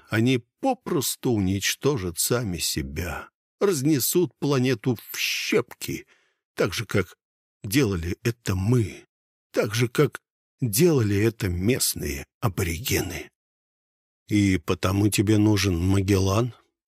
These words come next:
Думаешь, начав с нуля, ты сможешь взрастить нормальное общество? Послушный, покладистый и разумный скот. Все люди скот!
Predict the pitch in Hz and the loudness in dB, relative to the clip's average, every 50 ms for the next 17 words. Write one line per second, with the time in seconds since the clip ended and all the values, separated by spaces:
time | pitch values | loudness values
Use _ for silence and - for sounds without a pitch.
0 | _ - 110 117 123 120 117 113 107 98 - - 113 113 110 - - 123 110 101 | _ -2 2 4 4 6 6 4 4 2 2 2 4 4 4 4 4 2 4 2
1 | - - - 117 113 117 117 117 113 110 - 113 101 - - 113 113 113 110 104 | 2 2 4 4 6 6 6 4 4 2 2 2 2 2 2 4 4 2 2 2
2 | 98 - - - _ _ _ _ _ _ _ - 110 101 95 95 113 107 110 - | 0 -2 -2 -4 _ _ _ _ _ _ _ -8 -4 -2 2 2 4 4 4 2
3 | - - - 123 110 - - 110 110 107 110 110 113 117 113 110 107 110 107 104 | 0 2 2 0 0 0 0 2 2 4 4 4 4 4 4 4 4 4 2 0
4 | 104 - - 131 131 - - - - - - 73 73 71 - - _ _ _ _ | -2 -2 -2 -2 0 0 0 -2 -2 -2 -4 -6 -12 -14 -16 -18 _ _ _ _
5 | _ _ _ _ _ _ _ _ _ _ _ _ _ _ _ _ _ _ - 147 | _ _ _ _ _ _ _ _ _ _ _ _ _ _ _ _ _ _ -2 0
6 | - - 135 151 165 143 - - 107 82 73 - - 107 101 - 123 123 120 113 | 0 2 4 2 2 2 0 -2 -4 -6 -6 -2 -2 -2 0 2 4 4 4 2
7 | 101 98 - - - 104 98 98 107 104 104 113 113 104 101 95 - - - 123 | 2 0 -2 0 0 2 2 2 2 2 4 4 4 4 2 0 0 -2 0 0
8 | 113 - - - - - - _ _ _ _ _ _ _ _ _ - - - - | 0 0 -2 -10 -14 -20 -20 _ _ _ _ _ _ _ _ _ -4 -2 0 0
9 | - 131 139 160 165 175 175 170 165 165 160 156 156 160 160 156 123 113 147 151 | 2 4 4 6 6 6 6 6 6 6 6 6 6 6 6 4 2 2 2 2
10 | - - - - - - 139 120 107 - - - | 2 0 -2 -2 2 2 2 2 2 0 -6 -12